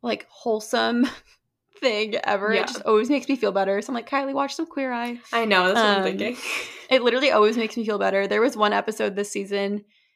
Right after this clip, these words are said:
Speaker 1: um, if you guys have watched it, it's the one where he owns, like, the, um, what is, a crawfish, like, restaurant. You guys would know. If you know, you know.
Speaker 2: <laughs>
Speaker 1: Um,
Speaker 2: The girls that
Speaker 1: and I
Speaker 2: kinda
Speaker 1: literally
Speaker 2: get it.
Speaker 1: cried during it. Like, it was so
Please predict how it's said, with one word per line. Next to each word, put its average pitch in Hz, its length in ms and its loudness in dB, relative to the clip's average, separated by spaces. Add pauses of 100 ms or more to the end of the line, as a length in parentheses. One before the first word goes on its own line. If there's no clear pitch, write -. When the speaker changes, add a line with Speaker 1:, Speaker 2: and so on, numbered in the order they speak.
(180)
Speaker 1:
um, 196 280 0
if - 120 -12
you 214 60 -10
guys 196 160 -2
have 202 140 -8
watched 190 320 -2
it, 196 140 -2
it's 196 140 -8
the 214 100 -4
one 202 160 0
where 196 80 -4
he 208 160 -6
owns, 196 360 -4
like, 185 220 -4
the, 185 680 -6 (760)
um, 196 480 -4
what 208 120 -8
is, 262 120 -12
a 226 60 -8
crawfish, - 800 -6 (100)
like, 220 160 -6
restaurant. 240 540 -2
You 220 60 -6
guys 196 260 -2
would 185 100 -12
know. - 260 -8
If 220 140 -8
you 214 60 0
know, 196 80 -2
you 190 120 -4
know. 202 240 -6 (220)
Speaker 2:
<laughs> - 240 -12
Speaker 1:
Um, 190 480 2
Speaker 2:
The 185 80 -2
girls 220 180 2
that 214 120 -8
Speaker 1:
and 240 80 6
I - 20 8
Speaker 2:
kinda 247 100 6
Speaker 1:
literally 220 220 6
Speaker 2:
get - 80 -4
it. - 40 -8
Speaker 1:
cried 196 300 4
during 190 260 0
it. 196 140 -4
Like, 254 140 -2
it 226 80 4
was 247 160 -2
so 214 880 4